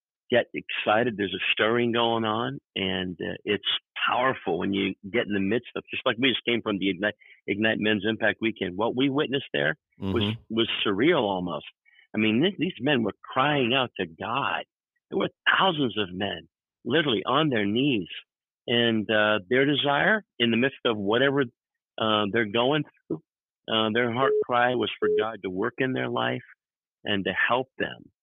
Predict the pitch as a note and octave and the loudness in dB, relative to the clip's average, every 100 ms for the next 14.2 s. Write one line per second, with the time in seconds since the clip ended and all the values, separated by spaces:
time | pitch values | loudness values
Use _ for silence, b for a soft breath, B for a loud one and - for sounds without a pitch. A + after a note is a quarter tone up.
0 | _ _ _ G2+ G2+ G2+ G2 G2 G2+ _ | _ _ _ -4 0 0 0 -4 -12 _
1 | _ _ _ _ _ G2+ G2+ G2 F#2 _ | _ _ _ _ _ -8 -6 -6 -8 _
2 | _ _ _ _ _ _ _ - - - | _ _ _ _ _ _ _ -8 -2 2
3 | C#3 B2+ B2+ A#2+ B2 G#2 G2 - A2 B2+ | 2 2 0 2 2 0 -4 0 0 0
4 | A2 F#2 F2 D#2+ - _ - F#2+ F2+ D#2+ | -2 -2 -4 -8 -12 _ -4 0 0 0
5 | A2 G#2+ - - A#2+ C3+ C#3 A#2+ G2+ - | 0 0 -2 -2 2 2 0 -4 -2 -2
6 | G#2 G2 - F#2 F#2 E2+ E2+ F#2 F2 D#2 | -2 -4 -6 -4 -2 -2 -4 -6 -6 -8
7 | D2+ D2 - - - G2 F#2+ G2 F#2+ F#2 | -12 -14 -16 -16 -6 -4 -2 -2 -2 -4
8 | - F2+ - - _ _ _ _ _ _ | -6 -6 -8 -14 _ _ _ _ _ _
9 | _ - A#2+ B2 - A#2+ G2+ F2+ E2 - | _ -4 0 0 2 2 2 0 -4 -8
10 | _ _ _ _ - C#3+ C3 G#2 D#3+ G3 | _ _ _ _ -6 -4 -2 -2 2 2
11 | A2 - D3 C#3 A#2 A#2 A#2+ A#2 A2+ G#2 | 2 -2 -2 0 0 0 -2 -2 -4 -4
12 | A#2 A2 A#2 G#2+ B2+ A#2+ G#2+ G#2+ A#2+ A2+ | -4 -2 -4 0 -2 -2 -6 -4 -4 -4
13 | - - A2 - B2+ B2 _ _ _ _ | -8 -6 -6 -2 -4 -4 _ _ _ _
14 | - A2+ | -2 -2